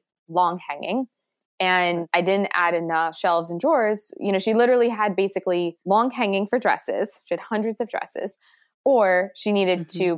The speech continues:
Speaker 1: put things away in drawers. So again, that's, that closet, I could have designed it entirely different and it still would have looked beautiful, but it would have done no good for her. So part of it is also just, if you can,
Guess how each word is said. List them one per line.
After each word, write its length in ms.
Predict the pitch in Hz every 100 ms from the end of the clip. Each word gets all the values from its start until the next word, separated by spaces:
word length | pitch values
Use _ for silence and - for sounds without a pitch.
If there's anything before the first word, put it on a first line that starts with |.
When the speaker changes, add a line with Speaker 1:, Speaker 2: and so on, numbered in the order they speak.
| -
Speaker 1:
put 120 | 185
things 200 | 170 165
away 400 | 180 92 92 190 -
in 120 | 185
drawers. 300 | 170 50 - - _
So 180 | - 233
again, 300 | 226 247 196
that's, 400 | 202 202 - - _ -
that 220 | 220 214
closet, 500 | - 311 320 208 180
I 80 | 202
could 100 | 220 330
have 100 | 196
designed 420 | 180 180 202 175
it 200 | 160 - _ -
entirely 580 | 175 - 339 339 185 165
different 480 | 185 - 156 165 -
and 100 | 190
it 120 | -
still 200 | 226 247
would 80 | 180
have 100 | 160
looked 220 | 170 - -
beautiful, 380 | 254 311 156 170
but 100 | 208
it 140 | 196 _ _ _ _ -
would 180 | 240 202 _ _ 240
have 140 | 202
done 180 | 226 233
no 140 | 240 226
good 160 | 240
for 120 | - 202
her. 280 | 294 180 -
So 420 | - 220 208 202 -
part 220 | 240 254
of 180 | 269 233
it 160 | 208
is 180 | 202 196
also 760 | - 180 196 196 185 175 170 - _ _ _ _ -
just, 180 | 208 196 -
if 140 | 196
you 120 | 208 208
can, 580 | - 294 254 196 180